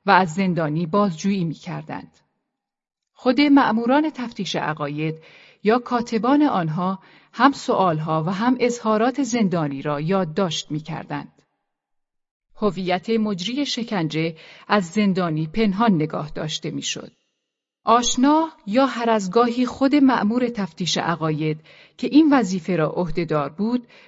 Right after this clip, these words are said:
جامهٔ سیاه بر تن می‌کرد و ردایی می‌پوشید که صورتش را پنهان می‌کرد.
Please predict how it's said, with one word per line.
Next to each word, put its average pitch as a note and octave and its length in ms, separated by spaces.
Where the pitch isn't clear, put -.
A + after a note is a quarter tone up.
جامهٔ F#3 500
سیاه G#3 500
بر A#3+ 140
تن A#3+ 260
می‌کرد A#3+ 460
و G3+ 120
ردایی A3 560
می‌پوشید B3 680
که A3+ 100
صورتش E3+ 640
را G3 100
پنهان A3 420
می‌کرد. - 440